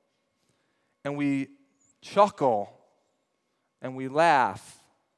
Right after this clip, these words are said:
But guys, secularized Americans should not be expected to have a <laughs> knowledge of the Bible. As the nation's civic conversations are continually stripped from all biblical references,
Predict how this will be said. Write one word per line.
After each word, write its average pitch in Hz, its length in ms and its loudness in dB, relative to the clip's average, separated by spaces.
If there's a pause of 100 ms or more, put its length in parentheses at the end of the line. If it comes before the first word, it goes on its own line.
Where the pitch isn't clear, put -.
(1500)
But 196 140 -6
guys, 214 600 -2 (1080)
secularized 180 1040 2
Americans 156 960 -4 (360)
should 208 220 -6
not 262 180 2
be 226 120 -6
expected 226 640 -2
to 175 80 -2
have 226 240 0
a 202 60 -4
<laughs> 170 200 -4
knowledge 202 280 2
of 180 100 -2
the 175 80 -8
Bible. 185 640 0 (1500)
As 196 380 4 (160)
the 196 120 0
nation's 233 540 0
civic 233 460 -2
conversations 202 840 -2
are 165 100 0
continually 196 640 -6
stripped - 720 -2
from 165 200 -8
all 175 360 2
biblical 180 680 -2
references, 143 1040 -4